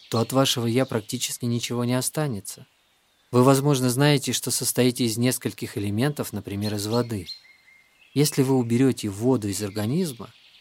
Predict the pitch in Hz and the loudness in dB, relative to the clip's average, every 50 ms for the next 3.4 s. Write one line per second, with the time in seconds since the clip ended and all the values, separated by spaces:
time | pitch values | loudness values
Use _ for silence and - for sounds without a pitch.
0 | - - _ - - - 113 98 110 123 127 - - 120 110 123 123 127 131 135 | -20 -20 _ -20 -8 -6 -4 0 0 0 0 0 -2 -4 -2 0 0 0 0 -2
1 | - - - 170 165 147 113 101 - - - 117 - - - - _ _ _ _ | -4 -4 -4 -4 -4 -4 -4 -6 -8 -12 -16 -18 -20 -20 -20 -20 _ _ _ _
2 | _ _ _ _ - 117 107 - 113 - - 104 92 92 90 - 101 95 92 95 | _ _ _ _ -6 -4 -4 -2 -4 -6 -6 -6 -8 -8 -6 -6 -8 -6 -4 -4
3 | 98 92 90 87 90 92 110 117 | -4 -4 -4 -6 -6 -6 -8 -8